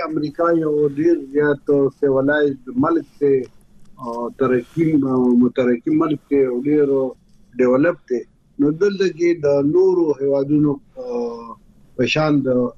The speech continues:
الیکشن یا د ټول ټاکنې هغه شان نه دي. دلته کې ډېر فورم نه طریقه ده. او دلته کې ډېر مختلف مراحل دي. دلته کې ارلی الیکشن دی، ډېرو خلکو پکې تر پرون نه بل ورځ پورې خپل رایه ورکړي دي. نن چې کوم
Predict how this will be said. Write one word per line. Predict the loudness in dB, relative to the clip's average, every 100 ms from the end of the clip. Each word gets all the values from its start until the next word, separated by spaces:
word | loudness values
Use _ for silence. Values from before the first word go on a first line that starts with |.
| -4
الیکشن | -2 -2 0 0 0 -2 -12 _ _ -4 0
یا | 2 0 -2
د | -2 -2 0
ټول | -2 -2
ټاکنې | -2 2 2 2
هغه | 0 -2
شان | -2 0
نه | 2
دي. | 2 0
دلته | -4 -4 -6
کې | -4
ډېر | -2 -2 0
فورم | 2 4 2
نه | 2 -2
طریقه | -4 -4 -2
ده. | -2 -4 _ _ _
او | 0 2
دلته | 4 4
کې | 6
ډېر | 4 2 -2
مختلف | -6 -4 -4 -4 -4
مراحل | -2 -2 -2 -4
دي. | -2
دلته | 0 0 0
کې | -2 0 0
ارلی | 0 2 2
الیکشن | 2 -2 -4 0 2
دی، | 4 2 0
ډېرو | -2 -4 -4
خلکو | -2 -2 -2
پکې | -4 -4 -4
تر | -6 -2
پرون | 0 2 2 2
نه | -2 -4
بل | -2
ورځ | 0 -2 -2
پورې | 0 0 -2 -8 -20 -20 -20 _
خپل | -2 2 2 2
رایه | 0 0
ورکړي | -4 -8 -4 -2 2
دي. | 2 2 2
نن | 0 -2
چې | -4 -2
کوم | -4